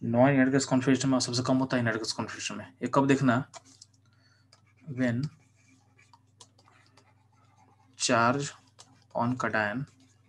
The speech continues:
is similar, तो charge similar होगा तब इसको देखना आपको,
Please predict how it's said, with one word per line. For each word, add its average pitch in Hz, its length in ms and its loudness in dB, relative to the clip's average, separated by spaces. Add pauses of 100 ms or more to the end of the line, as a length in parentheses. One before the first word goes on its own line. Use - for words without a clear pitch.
(2250)
is 131 240 2
similar, 113 360 0 (2000)
तो 135 80 -12
charge 131 320 0
similar 131 360 2
होगा 131 180 2 (120)
तब 120 120 -2
इसको 120 160 -4
देखना 107 280 -4
आपको, - 360 -18